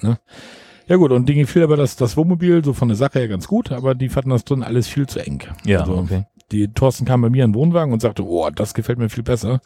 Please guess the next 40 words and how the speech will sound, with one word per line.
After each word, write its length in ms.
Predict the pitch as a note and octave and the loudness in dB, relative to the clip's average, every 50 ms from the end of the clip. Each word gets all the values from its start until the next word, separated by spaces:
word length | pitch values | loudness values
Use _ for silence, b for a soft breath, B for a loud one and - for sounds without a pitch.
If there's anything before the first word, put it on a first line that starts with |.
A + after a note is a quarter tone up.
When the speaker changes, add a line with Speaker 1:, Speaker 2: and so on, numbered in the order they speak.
| B B | B B
Speaker 2:
Mhm. 140 | G#2 F#2+ E2+ | -2 0 2
Speaker 1:
Hier 100 | - A#2 | 0 0
hast 100 | - - | 0 0
du 60 | A2+ | -2
viel 200 | - - C#3+ D3 | 0 0 0 2
mehr 160 | C#3+ C#3 A#2+ | 2 2 0
Platz, 380 | - - A#2+ C#3+ C#3 - - - | 0 0 -2 -2 -4 -6 -4 -4
kannst 180 | B2+ A#2 - | -4 -2 -2
dich 120 | B2 A2+ - | -2 -4 -2
viel 140 | - C3+ C3 | -2 0 0
mehr 100 | A#2+ G#2+ | 2 0
drehen, 400 | G#2 A2+ B2 C#3 D3 D#3 D3 C3 | -2 0 0 2 2 2 2 0
hast 120 | B2 - | -2 -2
zwar 120 | - A#2 A2 | -2 -4 0
keine 220 | - B2 A2+ A2+ | 0 2 0 0
eigene 240 | A2 A#2+ A#2+ A#2 G#2+ | -2 -2 -2 -2 0
Dusche 260 | A2 D#3+ E3 - - | 0 0 -2 0 0
oder 120 | D#3+ D3+ D3 | 0 0 0
sowas, 340 | D#3 D#3 D#3+ D3+ C3+ - C#3 | -2 -2 -4 -4 -6 -6 -8
aber 440 | B2 A#2+ B2 A#2 A#2 A#2 A#2 G#2+ - b b b b b b b b b b b b b b _ _ | -4 -2 0 0 2 2 0 -2 -4 b b b b b b b b b b b b b b _ _
ist 180 | - B2 - | 0 2 4
halt 160 | - A#2+ A2 A#2 | 4 2 4 2
nicht 140 | A2+ - | 0 -2
so, 340 | - - A2+ A2 A2 G#2 G2+ G2+ | 2 2 2 4 4 2 0 0
weil 120 | G2+ G#2+ G#2 | 0 0 2
da 80 | A2 | 4
musstest 300 | A2+ B2+ B2+ - A#2 G#2+ | 2 2 2 0 0 0
du 60 | A2+ G2+ | 0 0
das 180 | G2+ - - | 0 -2 -2
Bett 140 | - A#2 A2+ - | -4 -6 -4 0
so 180 | A#2 G#2+ G#2+ A2 | 0 0 2 2
ein 40 | G#2 | 0
bisschen 240 | G#2+ - - G#2+ F#2 | 0 -2 -4 -6 -6
ausziehen 800 | - - G#2+ A2+ A2 - - - - A2 A2 A2+ G#2+ G#2+ G2+ G2 | -6 -4 -2 -2 -2 -2 -4 -8 -4 -2 0 2 2 2 0 0
und 200 | F#2+ G#2 G#2+ G2+ G2 | -2 -2 -2 0 0
Speaker 2:
Mhm. 80 | F#2+ A2 | -2 0
Speaker 1:
hier 180 | A2+ A2 G2+ | -2 -2 -2
und, 260 | F#2 G2 G#2 G2+ - - | 0 0 0 0 -2 -4
äh, 100 | G2+ G#2 | -6 -6
die 320 | G2 G2+ A2 G#2 G2+ G2 | -4 -4 -2 -2 -2 -4